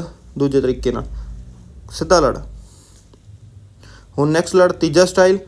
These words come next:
ਇਹ ਆਪਾਂ ਲਗਾਵਾਂਗੇ ਪੁੱਠਾ ਕਰਕੇ, ਪੁੱਠਾ ਘੁਮਾ ਕੇ। ਅੱਜ ਕੱਲ੍ਹ ਬਹੁਤ ਟ੍ਰੈਂਡ ਦੇ ਵਿੱਚ ਚੱਲ ਰਿਹਾ ਲੜ, ਪੁੱਠਾ ਘੁਮਾਇਆ ਹੁੰਦਾ ਵੀਰਾਂ ਨੇ। ਜਿਵੇਂ ਆਪਾਂ ਨਾਰਮਲ ਸਿੱਧੀ ਕਲਗੀ ਲਾਉਂਦੇ ਹਾਂ ਨਾ, ਅੰਦਰਲੀ ਸਾਈਡ ਨੂੰ ਮੋੜਦੇ ਹਾਂ, left to right। ਇਹਦੇ ਵਿੱਚ ਆਪਾਂ ਲੜ ਨੂੰ ਨਾ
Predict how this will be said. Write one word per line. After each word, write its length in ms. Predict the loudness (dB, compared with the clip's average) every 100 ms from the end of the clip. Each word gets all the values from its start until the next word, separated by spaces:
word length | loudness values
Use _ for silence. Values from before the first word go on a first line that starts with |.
| -20 -20 -10
ਇਹ 380 | 2 6 8 6 0 -16 -20 -20 -14 -8
ਆਪਾਂ 180 | 0 2
ਲਗਾਵਾਂਗੇ 480 | 4 4 2 2 0
ਪੁੱਠਾ 460 | 0 -10 0 2
ਕਰਕੇ, 260 | 4 2 -2
ਪੁੱਠਾ 360 | -2 0 2
ਘੁਮਾ 220 | 2 2 2
ਕੇ। 140 | 2
ਅੱਜ 120 | 2
ਕੱਲ੍ਹ 180 | 2 2
ਬਹੁਤ 260 | 4 2 0
ਟ੍ਰੈਂਡ 340 | -2 -2 0
ਦੇ 80 | 0
ਵਿੱਚ 200 | -2 -2
ਚੱਲ 280 | 2 2 2
ਰਿਹਾ 100 | 2
ਲੜ, 180 | 2 0 -6 -20 -20 -20 -20 -8
ਪੁੱਠਾ 300 | 0 2 2
ਘੁਮਾਇਆ 260 | 2 2 0
ਹੁੰਦਾ 200 | 2 0
ਵੀਰਾਂ 280 | 2 0 0
ਨੇ। 120 | 0
ਜਿਵੇਂ 180 | 0 -2
ਆਪਾਂ 160 | 0
ਨਾਰਮਲ 320 | 2 2 2 0
ਸਿੱਧੀ 260 | 0 0
ਕਲਗੀ 260 | 2 4 4
ਲਾਉਂਦੇ 240 | 2 2
ਹਾਂ 60 | 2
ਨਾ, 140 | 0 -2 -16 _ _ _ _ _ -20 0
ਅੰਦਰਲੀ 320 | 2 4 2 4
ਸਾਈਡ 200 | 2 0
ਨੂੰ 100 | 2
ਮੋੜਦੇ 300 | 2 2 0
ਹਾਂ, 60 |
left 280 | 2 0 -2
to 160 | -2 2
right। 260 | 2 0 -8 -12 -4
ਇਹਦੇ 140 | 0
ਵਿੱਚ 140 | 0 2
ਆਪਾਂ 220 | 2 2
ਲੜ 240 | 2 0
ਨੂੰ 160 | 0 2
ਨਾ 120 | 0